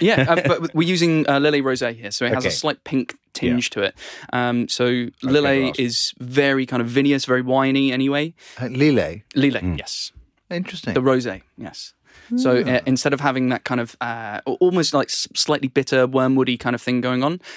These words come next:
Speaker 1: this is more of like an American style, uh, martini, but, um, still has a little biting sweetness to it as well.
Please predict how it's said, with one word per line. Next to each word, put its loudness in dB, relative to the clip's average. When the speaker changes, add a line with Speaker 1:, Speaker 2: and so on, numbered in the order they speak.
Speaker 1:
this -2
is -4
more 6
of 2
like 0
an 2
American 2
style, -4
uh, -6
martini, -6
but, 0
um, 0
still 2
has -2
a 2
little 2
biting -2
sweetness -6
to -12
it -10
as -14
well. -12